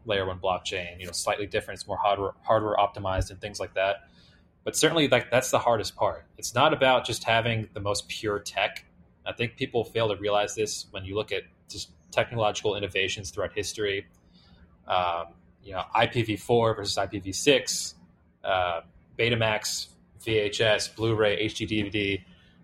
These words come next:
It's just, it, the hardest part is just getting people to use it. And once a thing is good enough, that tends to just be the thing that people use, even if there's superior solutions or more pure solutions. And so I think it's very hard to ignore the fact that a lot of people are using Solana,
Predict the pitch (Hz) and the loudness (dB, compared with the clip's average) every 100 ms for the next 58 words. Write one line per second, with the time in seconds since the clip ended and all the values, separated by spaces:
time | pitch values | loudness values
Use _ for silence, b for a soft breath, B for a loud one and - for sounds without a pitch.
0 | b - 110 175 175 147 135 120 196 208 | b 0 2 4 6 6 6 8 8 8
1 | - 165 131 123 - 127 127 135 113 107 | 4 4 6 2 2 2 2 2 2 2
2 | 117 131 98 104 117 123 - 123 110 95 | 2 2 0 -2 0 -2 0 0 0 -2
3 | 120 123 107 110 - - - _ 117 113 | 0 0 2 2 2 -6 -20 _ 0 2
4 | - 139 127 113 113 107 - 110 101 98 | 0 0 -2 -6 -4 -6 -6 -2 0 -2
5 | 98 - 110 - 104 92 117 - 90 95 | -4 -10 -8 -4 -4 -6 -10 -8 -8 -6
6 | 95 - 113 117 107 107 98 - - 117 | -8 -6 -4 -4 -4 -4 -4 -6 -8 -4
7 | 101 98 92 - 123 120 110 104 104 92 | -2 -2 -6 -2 -2 0 -4 -8 -10 -8
8 | 87 - 98 - 98 92 98 90 - b | -8 -8 -8 -6 -8 -8 -8 -10 -12 b
9 | b b b b b - - 131 - 117 | b b b b b -10 -2 0 0 -2
10 | - 165 165 - - 127 131 - 107 107 | 0 0 -2 -2 2 4 4 2 2 4
11 | 110 110 - 120 104 - 98 104 98 - | 4 0 -6 -6 -6 -4 -2 -2 -2 0
12 | 98 101 - _ - 92 92 110 90 95 | 2 2 -2 _ -2 0 0 -2 -2 0
13 | 113 110 110 110 107 98 95 101 104 - | 0 -2 -4 0 0 -2 -6 -8 -10 -10
14 | 92 92 98 107 | -6 -4 -2 -2